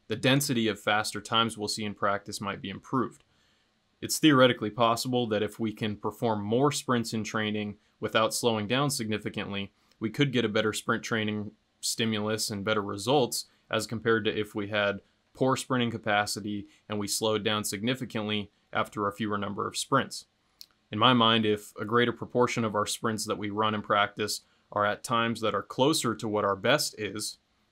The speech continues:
the stimulus would be greater and our results might be better compared to if we ran most of those sprints relatively slower due to fatigue and due to not having enough sprint capacity to complete a good quality workout.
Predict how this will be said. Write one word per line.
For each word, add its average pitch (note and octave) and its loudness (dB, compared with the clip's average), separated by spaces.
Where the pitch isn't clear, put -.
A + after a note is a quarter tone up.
the G2 -14
stimulus B2 2
would A#2+ -2
be C#3 0
greater G#2 0
and A2 -2
our G#2 2
results G#2+ -2
might G2+ -2
be G2 -10
better G#2+ 2
compared A#2+ 4
to G#2+ 0
if G#2+ -4
we A#2 -2
ran G#2+ -2
most A#2 2
of A2 -8
those G#2+ 0
sprints G#2+ -4
relatively G#2 -2
slower A#2+ 0
due A#2+ 4
to C3 4
fatigue G#2+ -2
and G#2+ -4
due A2+ 0
to G2+ -2
not G#2 -2
having G#2 0
enough G2+ -2
sprint G#2+ -4
capacity G#2 -6
to - -4
complete G#2+ -4
a G#2 -8
good G2+ -6
quality G2 -2
workout. A2 -2